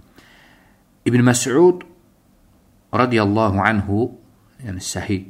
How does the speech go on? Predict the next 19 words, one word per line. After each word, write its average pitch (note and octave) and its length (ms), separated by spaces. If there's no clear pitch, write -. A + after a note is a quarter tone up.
yolla F#2 340
sabit F#2+ 380
olub F#2+ 240
ki, A#2 160
buyurur C3+ 360
ki, D3 180
yəni G2 220
bu - 80
ayə F#2+ 300
haqqında, F#2 480
haqqa G#2+ 260
tuqatihi G2 600
ayəsi F#2 340
haqqında, F#2 400
yəni F2 80
haqq G2+ 240
təqvası F#2+ 460
ilə F#2+ 100
qorxun. A2+ 480